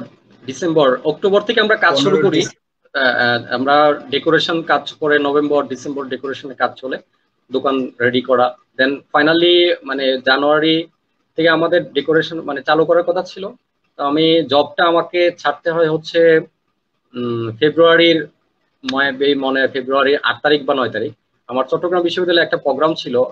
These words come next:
Speaker 1: আমার অঙ্গনের একটা সাংস্কৃতিক সংগঠন, স-,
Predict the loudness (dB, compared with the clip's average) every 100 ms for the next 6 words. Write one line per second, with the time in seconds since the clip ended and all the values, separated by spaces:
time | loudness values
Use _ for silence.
0 | -6 -8 -4 -2 0 -2 -4 -6 -2 0
1 | 2 0 0 -2 -2 -6 _ _ _ -12
2 | -8 -8 -8 -8 -8 -2 0 0 -4 -8
3 | -20 -12